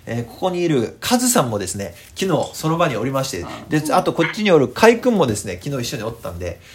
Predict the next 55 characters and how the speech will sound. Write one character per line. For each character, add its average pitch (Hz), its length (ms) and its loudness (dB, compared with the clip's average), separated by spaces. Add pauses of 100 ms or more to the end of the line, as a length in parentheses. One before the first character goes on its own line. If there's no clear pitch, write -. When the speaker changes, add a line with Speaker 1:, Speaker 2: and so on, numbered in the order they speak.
(140)
Speaker 1:
あ 98 180 -4
の 95 340 -4
ー、 - 40 -12
信 170 160 -4
じ 165 80 -2
な 143 100 2
い 110 40 -2
人 - 120 -10
は 87 80 -4
そ 113 120 -6
う 95 40 -4
い 85 40 -10
う - 20 -14
聞 131 140 -4
い - 20 -6
て - 80 -4
も 123 80 -2
ら 123 80 0
っ 123 40 -10
た - 60 -6
ら 92 60 -4
い 92 40 -4
い - 40 -10
と 87 80 -10
思 87 80 -8
う - 20 -12
ん - 20 -12
だ 76 60 -12
け 85 60 -12
ど、 85 160 -8 (340)
と 311 140 4
に 311 100 -2
か 156 160 4
く、 170 360 2 (440)
も 160 200 4
う - 20 0
ね、 113 280 -4 (240)
食 214 160 -4
べ 277 120 2
て 302 140 -4
み 302 140 0
て - 120 0
初 147 260 -2
め 196 140 -2
て、 - 100 -8
あ、 - 160 -4 (140)
こ 147 220 -2
う 147 60 6
い 160 60 8
う 156 60 8
こ 160 120 0
と 151 140 0
か - 240 -4 (480)
っ - 40 -10
て - 280 4